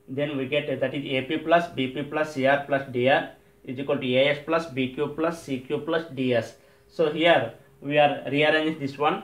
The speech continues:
this like, that is A P plus B P, C R plus D R is equal to A S plus D S. A S plus D S plus B Q plus C Q.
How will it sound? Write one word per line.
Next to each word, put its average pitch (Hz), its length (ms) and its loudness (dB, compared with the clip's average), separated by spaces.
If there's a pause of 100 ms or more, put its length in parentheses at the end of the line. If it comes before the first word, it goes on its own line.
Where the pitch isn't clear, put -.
this 131 220 -8
like, 143 400 2 (120)
that 135 180 -4
is 143 120 -10
A 139 220 0
P 156 120 2
plus 156 280 -2
B 131 220 -2
P, 143 440 -2 (220)
C 143 180 -2
R 143 120 6
plus 147 280 -2
D 135 160 2
R 151 180 6
is 139 200 -6
equal 135 220 0
to 127 180 2
A 147 200 8
S 160 140 4
plus 180 280 -2
D 131 280 0
S. - 280 -6 (580)
A 135 200 0
S 143 180 4
plus 214 420 -2 (500)
D 131 200 -2
S 113 300 -4 (440)
plus 190 340 0
B 139 320 -6
Q 165 220 -2
plus - 240 -2
C 139 180 -6
Q. 120 280 -6